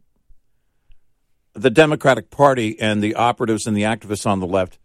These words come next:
have helped to build the mentality in the rank and file,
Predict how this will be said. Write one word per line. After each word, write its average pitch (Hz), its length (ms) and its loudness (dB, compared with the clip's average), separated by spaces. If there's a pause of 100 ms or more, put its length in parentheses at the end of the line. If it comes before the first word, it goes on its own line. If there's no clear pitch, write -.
(880)
have 131 240 0
helped 135 460 0
to 180 120 4
build 143 460 0
the 156 80 -2
mentality 127 1080 -2
in 156 220 0
the 143 100 -2
rank 117 360 -2
and 110 120 -2
file, 85 640 -2